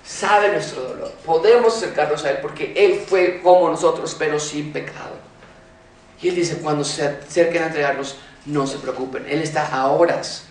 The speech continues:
Hoy es miércoles, mañana es jueves, va a tener su cena con los discípulos. En la noche del jueves, madrugada del viernes, van a entrar por Él y lo van a capturar. Y les está diciendo,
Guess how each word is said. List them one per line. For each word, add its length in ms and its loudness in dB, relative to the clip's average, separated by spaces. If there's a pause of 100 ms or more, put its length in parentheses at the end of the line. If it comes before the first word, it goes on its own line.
(240)
Hoy 100 -6
es 140 -8
miércoles, 400 -2
mañana 240 -4
es 60 -10
jueves, 280 2
va 60 -2
a 40 -4
tener 200 -8
su 100 -12
cena 320 -2
con 100 -8
los 120 -12
discípulos. 560 -12 (580)
En 80 -8
la 80 -4
noche 300 -2
del 80 -4
jueves, 340 4
madrugada 400 -4
del 140 -4
viernes, 340 -6
van 120 -6
a 80 -4
entrar 340 -6
por 100 -8
Él 260 -6 (720)
y 60 -12
lo 80 -6
van 140 -2
a 80 -6
capturar. 560 -8 (360)
Y 60 -8
les 140 2
está 120 -2
diciendo, 440 -2